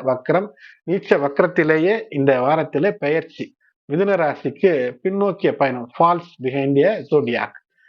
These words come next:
சனி செவ்வாய் சஷ்ட அஷ்டகம் முடிகிறது. அது ஒரு வகையில பல சிறப்புகளை தரும். ஜனவரி பத்தொன்பது, இருபதுல, இருபதுல சந்திரன் கன்னி ராசியில் கேதுவோடு இணைந்து வக்ர குருவினுடைய பார்வை.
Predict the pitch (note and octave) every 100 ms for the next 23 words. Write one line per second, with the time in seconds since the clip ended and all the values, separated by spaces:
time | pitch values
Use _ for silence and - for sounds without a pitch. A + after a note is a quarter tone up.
0 | _ _ - F#3 G#3+ G#3 F3 E3 D3+ D#3+
1 | D#3+ G3 D#3+ C#3 - D#3 F3 D3 D3 E3
2 | C#3+ C3 C3+ G3+ C3 C#3+ D3 C#3+ C#3 C#3+
3 | F3 E3+ G#3+ G#3+ C3 A#2+ D3+ D#3 D#3+ C3+
4 | A#2 G#2+ B2 F3+ G3+ _ _ _ _ -
5 | E3 G3+ A#3 G#3+ F3+ D#3 G3 G3 F#3+ E3
6 | D#3+ D3+ D3+ F3+ D#3+ D#3 E3+ D#3 F#3+ A3
7 | D#3+ E3+ F3+ D#3 G#3+ G3+ F3 G#3 A3+ G3
8 | D3+ - F#3+ F3 - F#3+ F#3+ F3+ G3 E3
9 | C#3 C#3 C3 D3+ G#3+ G#3+ _ _ _ C#3
10 | D#3+ - A3 F3+ D#3 C3+ C#3 E3+ - B2+
11 | A#2+